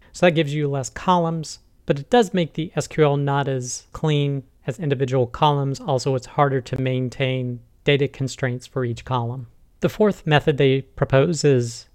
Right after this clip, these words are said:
pointing the foreign key in the other direction and faking it. So actually setting a reference to contract from the car table or the bicycle table. But as they say here, that's not really right.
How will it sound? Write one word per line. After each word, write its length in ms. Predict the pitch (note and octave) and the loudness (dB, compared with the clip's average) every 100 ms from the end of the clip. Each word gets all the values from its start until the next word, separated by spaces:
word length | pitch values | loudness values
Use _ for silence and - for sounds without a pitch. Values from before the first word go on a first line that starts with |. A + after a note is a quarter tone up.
| _ - | _ 4
pointing 380 | E3 - E3+ | 4 4 0
the 60 | C#3+ | 0
foreign 300 | - D#3 C#3+ | 0 0 0
key 400 | - D3 C#3 D#3+ | -2 -2 -2 -2
in 120 | C#3 | -4
the 160 | B2+ F3 | -4 -4
other 220 | D3+ C3 | -2 -2
direction 680 | A#2 B2+ C3 D#3 - B2+ A#2 | -2 -2 0 0 0 -4 -2
and 220 | C#3 A#2 A#2 | -4 -6 -2
faking 420 | C#3+ C#3+ C3 B2 | 0 0 -4 -10
it. 140 | D#3+ _ _ _ | -12 _ _ _
So 220 | D#3 E3 - | -8 -4 2
actually 420 | C#3 - C3+ A#2+ | 2 2 -2 -2
setting 360 | - C3+ C3 | 0 0 2
a 140 | B2 A#2+ | 0 0
reference 640 | B2 B2+ - B2 A#2 - _ _ _ | 0 -2 -2 -6 -8 -16 _ _ _
to 120 | - B2+ | -18 -16
contract 600 | - C3+ B2 B2+ A#2+ - | -4 -4 -2 -6 -8 -2
from 280 | D3+ D3+ | 2 2
the 80 | C3+ | 0
car 340 | - - B2+ A2+ | -6 -6 -4 -4
table 280 | - A#2+ | -4 -4
or 220 | D3 C3+ A#2+ | -2 -2 -2
the 80 | |
bicycle 500 | A2+ B2 A#2+ C3 C#3 | -4 -4 -4 -8 -8
table. 400 | B2 C#3 D3 E3+ _ _ _ _ - _ _ - | -6 -6 -6 -10 _ _ _ _ -20 _ _ -2
But 280 | C3+ B2+ F3+ | 0 2 0
as 120 | C3 | 0
they 100 | C3+ | 0
say 200 | - D3 | 2 4
here, 160 | C3+ C3 | 4 4
that's 460 | C#3+ - - - | 0 -2 -18 -12
not 340 | A#3 G3+ C#3+ F3 | -8 -4 -4 -4
really 460 | B2+ B2+ B2 A#2+ A#2 - _ _ | -4 -2 -2 -6 -8 -20 _ _
right. 420 | B2 A#2 - - | -2 -2 -4 -20